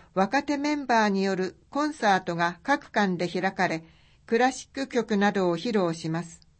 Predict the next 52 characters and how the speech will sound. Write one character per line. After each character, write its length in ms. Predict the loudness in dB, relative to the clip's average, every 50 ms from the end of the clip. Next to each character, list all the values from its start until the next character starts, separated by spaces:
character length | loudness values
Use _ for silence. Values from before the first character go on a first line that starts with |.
| _ _ _ _ _ _ _ _ _ _ _ _ _
コ 140 | -2 -2 -2
ン 80 | -2
サ 200 | -2 0 2 2
ー 40 | 2
ト 160 | 0 0 -2
の 120 | 0 0 0
日 220 | 0 0 -2 -4 -6 _
程 240 | -2 0 0 2 2
は 140 | 2 0 0
次 320 | -2 -4 -4 -4 -4 -2
の 140 | -2 -2 -2
通 280 | -2 -2 -2 0 0 -2
り 120 | -2 -4
で 100 | -6 -8
す。 180 | -10 -12 -20 _ _ _ _ _ _ _ _ _ _ _ _ _ _ _ _ _
二 160 | -4 -4 -4 -2
十 260 | 0 0 0 0 0
五 160 | 2 2 2
日、 420 | 2 0 -2 -4 -8 -10 -10 -10 -12 _ _ _ _ _ _ _ _
西 260 | -6 -6 -4 -4 -4
村 300 | -2 -2 2 2 2 0
慶 300 | 0 -2 -2 -2 0 0
友 260 | 0 2 2 2 2 0
記 160 | -2 -2 0
念 260 | 0 0 0 0 -2
美 120 | -2 -2
術 260 | -2 -2 -4 -4 -8 -6
館、 280 | -4 -2 -2 -4 -6 -12 _ _ _ _
午 120 | -2 -2 0
前 240 | 0 0 0 0 -2
十 280 | -2 -2 -2 -2 -2 -2
一 260 | -4 -6 -8 -10 -8
時。 220 | -8 -10 -12 -12 _ _ _ _ _ _ _ _ _ _ _ _ _
新 280 | 6 6 8 8 6 4
井 120 | 4 0
記 160 | -2 -4 -4 -2
念 240 | -2 -2 -2 -4 -4
美 120 | -4 -4 -2
術 260 | -4 -4 -6 -6 -6
館、 320 | -4 -4 -2 -2 -6 -8 -14 _ _ -2
午 140 | 0 0 2
後 140 | 2 0
三 320 | 0 0 -2 -2 -2 -4 -6
時。 200 | -8 -10 -12 -12 _ _ _ _ _ _ _ _ _
木 120 | -2 4
田 160 | 4 4 4
金 300 | 4 0 -2 -2 -2 -4
次 140 | -2 0 2
郎 240 | 4 4 4 4 2
美 140 | 0 -2 -2
術 260 | -2 -4 -4 -6 -6
館、 320 | -4 -4 -4 -4 -6 -10